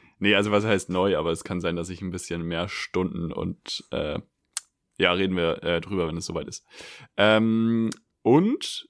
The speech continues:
ansonsten geht's mir heute, ich hab mich richtig gefreut heute auf die Aufnahme, weil heute ist bei mir genau null passiert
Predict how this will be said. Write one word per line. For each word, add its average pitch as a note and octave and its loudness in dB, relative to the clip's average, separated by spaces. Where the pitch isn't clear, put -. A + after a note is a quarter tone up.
ansonsten F#3 0
geht's D3+ -4
mir C#3 -2
heute, A#2+ 0
ich - -10
hab A2+ 2
mich A#2 -2
richtig C#3 -2
gefreut - 0
heute C3+ 0
auf A#2 -2
die - -6
Aufnahme, G#2 -2
weil F#2 2
heute C3 2
ist - -6
bei A#2 -6
mir A2 0
genau F2+ -2
null F2 -2
passiert D3+ -6